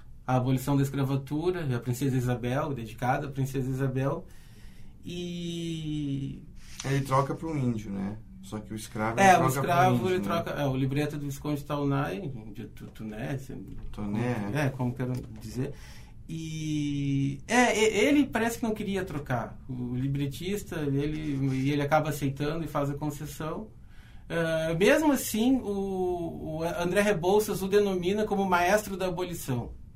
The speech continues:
Speaker 2: Hum.
Speaker 1: Que era uma figura também muito próxima à Princesa Isabel. E, e ele permanece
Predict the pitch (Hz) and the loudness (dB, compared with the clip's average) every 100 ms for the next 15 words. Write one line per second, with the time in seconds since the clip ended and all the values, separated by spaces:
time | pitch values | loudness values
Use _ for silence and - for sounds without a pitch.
0 | - 98 95 95 104 - - - - - | -12 -6 -4 -4 -6 -12 -16 -16 -16 -14
1 | - - 135 135 135 131 131 143 151 147 | -12 -4 0 2 0 0 -2 0 -2 -2
2 | 156 123 - 151 160 180 139 135 135 135 | -2 -6 -6 0 0 0 -4 -2 -2 0
3 | 131 135 123 113 110 - - - - - | 0 0 -2 -4 -8 -12 -16 -18 -18 -18
4 | - - - - - - 175 180 185 180 | -18 -16 -16 -16 -16 -12 -6 -4 -2 -2
5 | 175 170 165 156 156 143 139 135 123 127 | -4 -4 -6 -4 -4 -4 -2 -2 -2 -6
6 | 123 - - - - - - 196 208 220 | -8 -12 -14 -14 -14 -14 0 4 6 4
7 | 220 214 208 240 - - 139 | 4 4 4 2 0 -4 -6